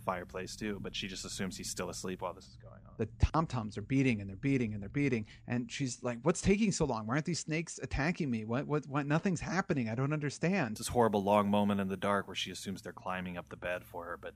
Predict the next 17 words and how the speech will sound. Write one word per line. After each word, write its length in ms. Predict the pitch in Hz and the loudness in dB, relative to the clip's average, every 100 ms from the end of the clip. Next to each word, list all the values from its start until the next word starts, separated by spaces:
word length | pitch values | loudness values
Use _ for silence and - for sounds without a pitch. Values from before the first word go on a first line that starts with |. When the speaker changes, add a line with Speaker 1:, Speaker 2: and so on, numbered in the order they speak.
| - | -6
Speaker 1:
it's 120 | 113 | -2
Speaker 2:
Yeah, 220 | 117 110 | 0 0
Speaker 1:
taking 160 | 107 107 | -2 -4
Speaker 2:
exactly. 400 | - 113 113 - | -4 -4 -4 -4
Speaker 1:
forever 280 | 95 95 | -2 -2
to 80 | 90 | -4
get 140 | 92 92 | -6 -6
Speaker 2:
It's 100 | - | 6
Speaker 1:
there. 120 | 202 | 6
Speaker 2:
taking 180 | 202 226 | 6 -2
forever. 560 | 196 151 247 226 123 - - | 0 4 6 8 6 2 0
And 140 | 127 | 6
then 140 | 135 165 | 8 8
the, 120 | 139 110 - - | 4 0 -8 -2
the 80 | 110 | -2
drums 400 | - 120 131 - | 4 4 4 -2
stop. 380 | - 113 107 | -2 0 0